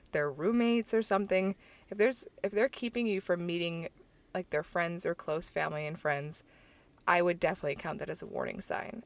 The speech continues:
And, you know, I've s-, I've seen it before now that we, you know, bring up the subject and talk about it. I can recall one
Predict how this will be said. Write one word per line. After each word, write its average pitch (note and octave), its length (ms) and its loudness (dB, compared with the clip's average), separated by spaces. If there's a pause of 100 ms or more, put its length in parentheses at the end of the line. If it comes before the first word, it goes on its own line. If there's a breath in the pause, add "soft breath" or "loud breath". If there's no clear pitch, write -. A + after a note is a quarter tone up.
(160)
And, F3 260 2
you F3+ 80 0
know, F#3 80 6
I've F3+ 100 4
s-, - 220 -2
I've F#3 260 8
seen D4 200 0
it E4 60 -6
before G3+ 360 4
now G3 160 4
that - 100 -2
we, G3 100 4 (160)
you F#3+ 100 0
know, E3+ 200 0
bring F3 200 2
up D#3 120 -2
the F3+ 80 -4
subject - 460 0
and D#3+ 120 -6
talk F3+ 320 0
about D3 260 2
it. - 240 0 (500 loud breath)
I E3 360 4
can G3 160 0
recall E3 540 2
one D#3+ 640 2